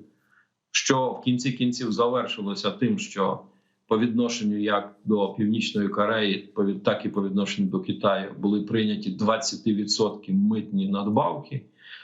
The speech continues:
по відношенню до Північної Кореї ще цілий ряд санкцій було прийнято Сполученими Штатами. Так і тут буде. Але треба розуміти, що в Сполучених Штатах Америки,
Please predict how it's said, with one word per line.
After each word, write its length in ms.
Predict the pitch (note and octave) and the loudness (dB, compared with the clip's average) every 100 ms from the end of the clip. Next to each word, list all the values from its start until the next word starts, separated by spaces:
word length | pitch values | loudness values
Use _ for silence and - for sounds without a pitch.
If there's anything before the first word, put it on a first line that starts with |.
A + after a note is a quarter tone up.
| - | -2
по 100 | A2+ | 0
відношенню 420 | A2 A#2+ B2 A#2+ G#2 | 2 2 0 0 0
до 140 | G#2+ | 0
Північної 520 | A#2+ A#2 G#2+ - G#2+ | 0 0 0 0 0
Кореї 380 | G2+ A2 A2 G2+ | 2 2 2 0
ще 360 | - G2+ F#2+ - - _ _ | 0 0 0 -2 -14 _ _
цілий 340 | - B2+ A#2+ A#2 | 0 2 2 2
ряд 280 | G#2+ G2 - | 2 2 2
санкцій 520 | D3+ E3 C#3+ - A#2+ | 2 0 -4 -4 -2
було 260 | A2 A2 | 2 0
прийнято 680 | G2 A#2 G#2+ G2+ F#2+ F#2+ - | 0 0 2 2 0 -2 -2
Сполученими 560 | - G#2 G#2 G2+ G#2 G2 | -6 0 2 2 2 2
Штатами. 520 | - G2 F#2 F#2+ F#2+ - - _ _ _ _ _ _ _ | 2 0 0 -4 -12 -14 -20 _ _ _ _ _ _ _
Так 260 | A#2 A#2 - | 0 0 0
і 80 | B2 | -2
тут 300 | - B2 G2+ | 0 0 0
буде. 420 | F#2+ F#2+ C3+ G2+ - _ _ _ - - - - _ _ | 0 -2 -2 -10 -14 _ _ _ -20 -18 -18 -18 _ _
Але 220 | C3 G3+ | 0 2
треба 320 | - G3+ E3+ | 0 0 0
розуміти, 500 | D#3 B2+ E3+ A#3+ D#3 | 0 0 0 0 -2
що 260 | B2 - A#2+ | -6 -4 -4
в 60 | A2 | -4
Сполучених 480 | B2+ D3 - B2+ | 0 0 2 0
Штатах 420 | - C3 B2+ A#2 A#2 | 0 0 -2 -4 0
Америки, 600 | C3+ G#3+ - - F#2+ | 2 2 0 -6 -14